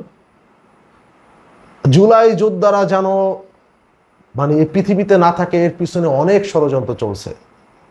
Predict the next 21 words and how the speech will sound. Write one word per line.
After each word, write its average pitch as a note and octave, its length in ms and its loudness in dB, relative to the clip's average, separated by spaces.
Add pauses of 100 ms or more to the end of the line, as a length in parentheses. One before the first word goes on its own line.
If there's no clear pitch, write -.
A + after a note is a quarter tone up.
(640)
সেনাবাহিনী F#3 520 2
পরবর্তীতে F3 560 0
ভূমিকা D#3 380 -2
নিয়েছে, D3+ 400 -4 (120)
আমরা C#3+ 240 0
দেখেছি, C#3+ 420 -4 (840)
কিন্তু F#3 160 0
সেনাবাহিনী F#3 480 2
আগে D#3 180 0
কোথায় D3 300 -4
ছিল? G2+ 180 -10 (720)
যশোর F#3+ 280 2
থেকে F#3 240 -2
সেনাবাহিনীকে D#3+ 580 0
অনুরোধ G#3 420 4
করে G3 140 0
আনতে D3+ 320 -6
হয়েছে, A2+ 340 -8 (840)
আগে F3+ 240 0
কোথায় B2+ 300 -2
ছিল? E2+ 200 -10